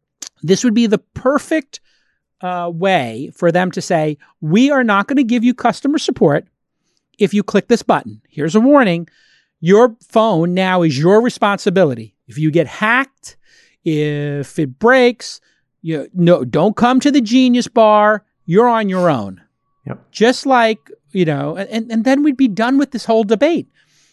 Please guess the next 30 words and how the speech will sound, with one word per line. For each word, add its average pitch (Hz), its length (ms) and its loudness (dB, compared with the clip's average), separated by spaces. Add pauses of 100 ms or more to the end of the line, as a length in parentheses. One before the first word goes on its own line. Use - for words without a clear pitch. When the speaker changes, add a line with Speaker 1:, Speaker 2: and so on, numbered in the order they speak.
(200)
Speaker 1:
And 175 280 -6
people 190 220 -4
could 208 100 -2
just, 220 260 -4
uh, 170 120 -6
load 160 440 2
the 214 160 0
Amazon 165 540 -4
App 180 180 -6
Store 196 220 -6
or 180 60 -4
whatever 160 240 -4
they 185 80 -4
want. 214 160 -2
What 190 80 0
do 247 60 2
you 269 40 2
think 285 160 -6
of 240 80 -6
my 214 80 -4
solution? 151 420 -6
Is 139 120 -8
this 247 260 -4
Speaker 2:
I, 156 160 2 (140)
Speaker 1:
a 175 80 2
viable 170 380 2
Speaker 2:
I - 20 4
like 214 60 4
it. 214 40 0
Speaker 1:
one? 226 280 0